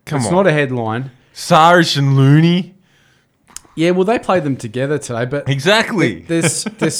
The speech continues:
Speaker 2: something there, and whether it ends up being Draymond, Saric, um, uh, Kuminga, Curry, and Thompson, with Wiggins and Looney in the, in the bench with, um,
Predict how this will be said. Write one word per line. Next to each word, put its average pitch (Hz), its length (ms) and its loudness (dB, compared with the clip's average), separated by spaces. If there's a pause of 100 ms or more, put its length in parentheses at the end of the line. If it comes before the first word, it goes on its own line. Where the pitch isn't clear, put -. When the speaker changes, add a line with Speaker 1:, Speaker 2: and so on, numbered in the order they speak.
Speaker 2:
something 214 540 -4
there, 135 420 -2 (140)
and 143 200 -6
whether 208 280 0
it 190 240 -6 (280)
ends 147 260 -4
up 151 200 -4
being 143 300 -2
Draymond, 143 600 -2
Saric, 135 580 -4 (640)
um, 117 480 -6 (480)
uh, 120 600 -14 (560)
Kuminga, 143 840 -2 (140)
Curry, 131 400 -2
and 113 160 -6
Thompson, 139 680 -8 (380)
with 113 240 -6
Wiggins 131 540 -4
and 113 280 -6
Looney 127 360 -4
in 117 100 -4
the, 113 220 -8
in 120 140 -8
the 117 80 -6
bench 120 360 -8
with, 110 300 -12 (460)
um, 110 760 -8